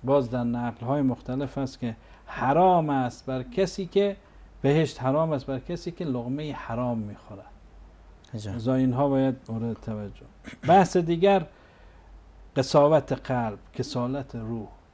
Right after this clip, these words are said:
Speaker 1: انسان قسی القلب می‌شه، انسان دلش میمیرد. شما ببینید در جریان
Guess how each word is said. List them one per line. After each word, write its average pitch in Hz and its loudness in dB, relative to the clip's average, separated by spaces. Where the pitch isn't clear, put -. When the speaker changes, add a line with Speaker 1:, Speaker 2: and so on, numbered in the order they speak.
Speaker 1:
انسان 151 -4
قسی 120 -8
القلب 117 -6
می‌شه، 107 -16
انسان 135 -4
دلش 131 -4
میمیرد. 117 -2
شما 156 2
ببینید 170 4
در 135 0
جریان 139 0